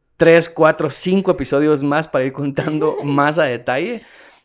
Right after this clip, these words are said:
Speaker 1: Eh, pero lo que hoy compartiste con nosotros ha sido, eh, muy motivador. Yo sé que hay muchas mujeres, pero también hay muchos hombres que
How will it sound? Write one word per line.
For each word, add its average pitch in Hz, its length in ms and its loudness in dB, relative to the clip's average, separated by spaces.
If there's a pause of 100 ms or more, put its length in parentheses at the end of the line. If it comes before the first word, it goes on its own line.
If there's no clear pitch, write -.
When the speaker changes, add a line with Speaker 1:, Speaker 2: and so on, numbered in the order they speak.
(120)
Speaker 1:
Eh, 123 600 -4
pero 139 540 2
lo 151 160 4
que 147 80 -2
hoy 139 140 2
compartiste 160 540 -4
con 165 160 -6
nosotros 151 600 -6
ha 135 120 -10
sido, 147 640 -4
eh, 117 360 -10 (240)
muy 147 240 0
motivador. 143 680 -4
Yo 139 100 -16
sé 135 120 -6
que 156 100 -6
hay 143 40 -2
muchas 160 640 -4 (380)
mujeres, 139 540 -4
pero 135 200 -2
también 123 280 -4
hay 135 100 -2
muchos 151 480 -4
hombres 135 380 -4
que 120 400 -12